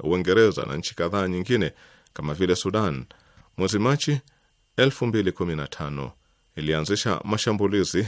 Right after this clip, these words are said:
ya kijeshi ya pande zote dhidi ya Yemen na kuiwekea mzingiro wa angani,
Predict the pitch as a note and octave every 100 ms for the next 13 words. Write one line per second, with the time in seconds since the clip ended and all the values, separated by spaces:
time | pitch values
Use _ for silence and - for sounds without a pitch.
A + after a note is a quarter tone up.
0 | G#2 F#2 - F2+ E2 - - A1+ D#2 D2+
1 | G2+ F2 F2+ A#2 - G2+ E2 F2+ F2+ F2
2 | E2+ D2+ C2 - - - _ E2+ E2+ E2+
3 | E2+ E2+ C3+ C3+ G2+ G#2 G2 G2 G2+ E2
4 | C#2+ D2+ D#2+ A2 G#2+ G2